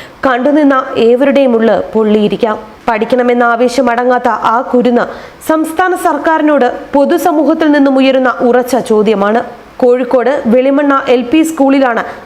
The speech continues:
തൊണ്ണൂറ് ശതമാനവും വികലാംഗനായ മുഹമ്മദ് ആസിം പഠിച്ചത്. നാലാം ക്ലാസ് കഴിഞ്ഞപ്പോൾ യു ഡി എഫ് സർക്കാർ ഈ കുട്ടിയുടെ പഠന സൗകര്യാർത്ഥം സ്കൂളിനെ യു പി തലത്തിലേക്ക് ഉയർത്തി. യു പി പഠനവും പൂർത്തിയായപ്പോൾ സ്കൂളിനെ ഹൈസ്കൂൾ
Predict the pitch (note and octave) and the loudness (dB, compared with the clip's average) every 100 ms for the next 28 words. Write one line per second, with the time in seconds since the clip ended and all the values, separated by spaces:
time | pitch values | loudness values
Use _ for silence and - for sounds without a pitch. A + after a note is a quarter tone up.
0 | - C#4+ C#4+ E4 E4 E4 C#4 C#4+ C4+ A3+ | 0 2 4 2 0 0 2 2 0 0
1 | B3 A#3+ B3 A#3 D4 D4 D4 C#4+ C4 A#3 | -2 -2 0 0 0 0 0 2 0 0
2 | B3 B3 B3+ C#4 C4+ C4 A3+ G#3+ F#3+ F#3 | 0 0 0 0 0 -2 -2 -2 -2 -2
3 | G#3 A3+ - - - - - B3+ C#4 D#4 | -2 -2 -6 -18 -20 -16 0 2 2 0
4 | F4+ F4+ F#4 F4+ F4+ D#4+ D4+ D#4 D4 C#4 | -2 0 0 0 0 0 0 0 -2 0
5 | A#3+ C#4+ D#4 E4 - C#4 C#4+ B3+ - C#4 | 2 2 2 0 -2 -2 -2 -4 0 0
6 | D#4 D#4+ D#4+ D#4 D4 C#4 C#4 C#4+ C#4+ D4 | 2 2 2 2 0 0 0 0 0 0
7 | A#3+ C#4 C4 B3+ G#3+ - - D#4 D#4+ D#4+ | 2 2 0 -2 -4 -6 -2 0 2 2
8 | E4 A#3+ B3+ C#4+ E4 D#4+ D#4 D4 D4 C4+ | 0 2 2 2 0 0 0 0 0 0
9 | A#3+ E3+ G#3+ A3+ A3+ C#4 C#4 - - A#3+ | 0 0 0 0 0 -2 -4 -16 -2 0
10 | C#4 D#4 D#4 D4 D4 D4 A#3+ C#4 C#4 D#4+ | 2 0 0 0 2 0 0 0 0 0
11 | D#4 D4+ A#3 G#3 A3+ - D#4+ E4 E4 E4+ | 0 0 -2 -2 -4 -4 0 2 2 0
12 | E4+ - C#4 C#4 - F#4 | -2 -2 -2 -2 0 0